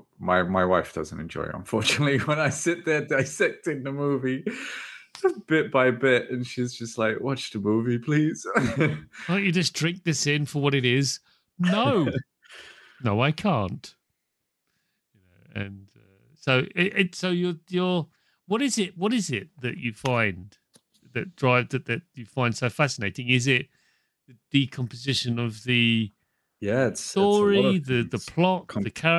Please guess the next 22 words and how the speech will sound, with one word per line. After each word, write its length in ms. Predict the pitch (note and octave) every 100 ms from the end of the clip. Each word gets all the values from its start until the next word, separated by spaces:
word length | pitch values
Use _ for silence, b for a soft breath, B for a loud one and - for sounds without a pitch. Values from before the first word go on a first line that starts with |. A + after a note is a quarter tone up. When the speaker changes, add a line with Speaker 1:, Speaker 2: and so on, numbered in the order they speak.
| E3
Speaker 2:
characters? 720 | A#2 F#3 F#3+ E2+ - - - A2
Speaker 1:
yep, 220 | A#2 -
yep, 200 | G#2 F#2
yep. 120 | F#2 -
All, 200 | G#2 A2+
all 280 | A2+ G#2 A2
of 100 | G#2
that. 180 | F2+ -
So 160 | - F#2+
it's, 140 | -
like, 160 | G2+ -
composition, 1160 | - G2+ F#2+ - A#2+ - A#2+ A#2 A2 A2+ G#2+ -
Speaker 2:
Right. 80 | F2
Speaker 1:
plot, 400 | A2+ A2 A2 -
how 300 | - A#2 B2
that 220 | A2+ -
plot 260 | - G#2+ -
unfolds, 840 | G2 F#2+ F#2 - G#2+ G#2+ G2+ F#2+ -
like, 220 | E2+ D#2+
at 160 | F2+ F2
what 320 | F#2 F#2 -
points, 680 | - G2+ G2+ G2 - -